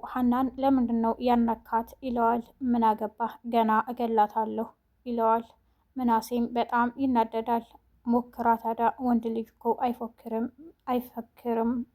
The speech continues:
ይለዋል። እና ደግሞ «ወንድ ልጅ እጁን ሴት ላይ አያነሳም» ብሎ ትቶት ይሄዳል።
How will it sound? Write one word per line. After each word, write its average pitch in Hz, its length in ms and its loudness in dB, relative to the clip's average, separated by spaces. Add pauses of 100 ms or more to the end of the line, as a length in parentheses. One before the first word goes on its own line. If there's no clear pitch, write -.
ይለዋል። 240 440 2 (2750)
እና 247 160 6 (400)
ደግሞ 240 300 -2 (520)
«ወንድ 240 360 0
ልጅ 233 220 -4 (100)
እጁን 226 380 -4 (160)
ሴት 240 280 -8
ላይ 214 220 4
አያነሳም» 220 680 2 (500)
ብሎ 220 200 -6 (220)
ትቶት 233 420 -6 (160)
ይሄዳል። 233 520 2